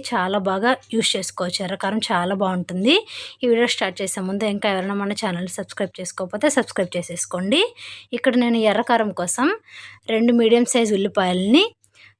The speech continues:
తొక్కు తీసుకొని ఇలా కొంచెం పెద్ద పెద్ద ముక్కలుగా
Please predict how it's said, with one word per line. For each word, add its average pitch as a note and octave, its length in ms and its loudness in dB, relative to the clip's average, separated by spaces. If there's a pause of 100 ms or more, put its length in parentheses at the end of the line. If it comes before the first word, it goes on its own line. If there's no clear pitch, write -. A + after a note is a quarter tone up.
(500)
తొక్కు A#3+ 300 2
తీసుకొని A3+ 420 2 (140)
ఇలా A#3 160 4 (160)
కొంచెం A3 340 0
పెద్ద G#3 240 2
పెద్ద G#3 140 6 (100)
ముక్కలుగా F#3 320 2